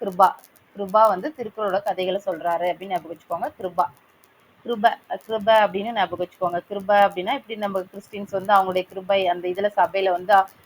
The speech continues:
நூல்லாம் படிக்கிறாங்க இல்லையா, பைபிள்லாம், அந்த மாதிரி கிருபா வந்து திருக்குறள் கதைகளையும் படிக்கிறாரு அப்படின்னு ஞாபகம் வச்சுக்கோங்க. கையா,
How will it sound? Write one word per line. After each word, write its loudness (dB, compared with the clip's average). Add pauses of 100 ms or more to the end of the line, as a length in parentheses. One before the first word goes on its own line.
(160)
நூல்லாம் 4
படிக்கிறாங்க 0
இல்லையா, 0
பைபிள்லாம், 2
அந்த -6
மாதிரி -4
கிருபா -12
வந்து 2
திருக்குறள் -4
கதைகளையும் -4
படிக்கிறாரு 2
அப்படின்னு -6
ஞாபகம் -8
வச்சுக்கோங்க. -14 (800)
கையா, 4